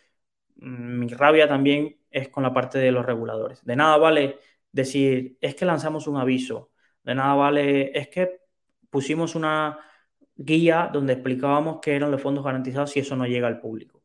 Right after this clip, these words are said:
Si todo lo que hagamos a posteriori, o decir, "Es que había una guía donde explicábamos qué eran los fondos de inversión y eso, para que la gente que tuviera dudas pudieran consultarlo", eso es, eso, eso es negar la realidad de cómo se informa a la gente antes de contratar estos productos.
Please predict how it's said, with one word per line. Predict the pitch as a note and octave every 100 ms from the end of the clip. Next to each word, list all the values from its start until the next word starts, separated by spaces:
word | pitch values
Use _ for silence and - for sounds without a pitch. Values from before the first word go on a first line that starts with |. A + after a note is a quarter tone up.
| _ _
Si | - - B2+ - - - - -
todo | F3+ F#3+
lo | F#3
que | F3+
hagamos | E3+ E3+ E3 C#3+ -
a | C3+
posteriori, | C3+ - C3 E3 G#3+ C4 - _ _
o | C#3
decir, | C#3 C3 C#3+ -
"Es | C#3+
que | F3+
había | F3 F3+
una | E3+
guía | D#3 E3+ D#3+ D3 - _ _
donde | C#3 C#3+ C#3
explicábamos | C3+ C3 D3 D3+ D3 C#3
qué | D3
eran | C#3+ C#3+
los | C#3
fondos | C#3+ C#3+ C#3
de |
inversión | C3 C3 B2 C#3+ C#3
y |
eso, | C#3 C#3+
para | C3 B2
que | A#2
la |
gente | A2+ B2 C#3
que | C#3+
tuviera | C3 B2+ C3
dudas | B2+ C3+ C3
pudieran | C3 B2+ C3 B2+
consultarlo", | B2+ B2+ A#2+ A#2+ - -
eso | - B2+
es, | - _ _ _ _ -
eso, | C#3 D3 D#3 - - _ _ -
eso | D#3+ F3+
es | E3
negar | D#3 E3 G#3 C#4 - _ _ _
la | D3 C3+
realidad | B2+ C3 D#3+
de | E3+
cómo | D#3 D#3
se | D3+
informa | C#3+ C#3 D3 D3
a |
la | C3+
gente | - C#3+ C#3+ G3 A3+ -
antes | C3 B2+ B2+
de | B2
contratar | B2 A#2+ A#2 B2
estos | A#2+ A#2
productos. | - - A#2+ - - -